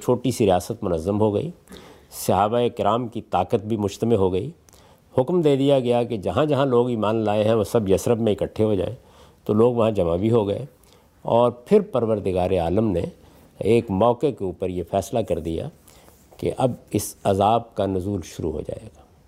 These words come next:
چنانچہ یہ آپ کو معلوم ہے کہ اس کی پہلی قسط جنگ بدر میں نازل کی گئی۔ جنگ بدر کوئی عام مارکہ نہیں ہے جیسے کہ لوگ اس کو پیش کرتے ہیں۔ آپ سورہ انفال کو پڑھیے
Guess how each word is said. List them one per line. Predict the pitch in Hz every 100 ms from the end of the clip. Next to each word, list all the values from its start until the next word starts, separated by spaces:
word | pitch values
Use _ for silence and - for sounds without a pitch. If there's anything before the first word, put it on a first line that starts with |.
| _ _ _ _ _ _ _ _ _ _ _ _ -
چنانچہ | 98 101 98 104 98 - -
یہ | - 92
آپ | 95 -
کو | 90
معلوم | 82 87 127 104
ہے | 82 - - - _ -
کہ | 98
اس | -
کی | - 110 -
پہلی | 160 160 143 -
قسط | 185 - - - _ _ _ _ _ _ _ _ _ _ _
جنگ | 95 95 120 123 131 92
بدر | 127 135
میں | 101
نازل | 80 82 78 -
کی | - -
گئی۔ | - 123
جنگ | 180 220
بدر | 180 175 208
کوئی | - 180 165
عام | 135 185 156
مارکہ | 151 180 165 151
نہیں | 139 196
ہے | 120
جیسے | 107 90 101
کہ | 101
لوگ | 95 104
اس | -
کو | 98
پیش | 90 90 -
کرتے | 90 85 110
ہیں۔ | 90 214 - - - - -
آپ | - 98 -
سورہ | 117 127
انفال | 120 92 - 131 147
کو | 120
پڑھیے | - 117 101